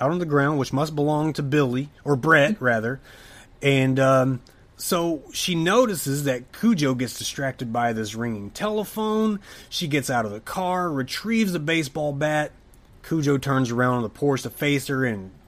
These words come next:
Speaker 1: here's the challenge, the challenge that you were talking about.
Speaker 2: Mm-hmm.
Speaker 1: This is where she has to atone, quote unquote,
Speaker 2: Yeah.
Speaker 1: for her sin,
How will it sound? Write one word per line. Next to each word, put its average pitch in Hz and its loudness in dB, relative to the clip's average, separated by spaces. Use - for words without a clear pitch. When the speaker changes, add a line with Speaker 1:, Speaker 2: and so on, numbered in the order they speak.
Speaker 1:
here's 131 0
the 160 -6
challenge, 226 4
the 117 -8
challenge 165 -4
that 180 -2
you 190 -4
were 196 -6
talking 214 -2
about. 117 -4
Speaker 2:
Mm-hmm. 170 -8
Speaker 1:
This 190 2
is 202 0
where 165 0
she 160 -6
has 151 -4
to 117 -2
atone, 151 -2
quote 135 -2
unquote, 127 -2
Speaker 2:
Yeah. 165 -4
Speaker 1:
for 139 4
her 113 0
sin, 190 4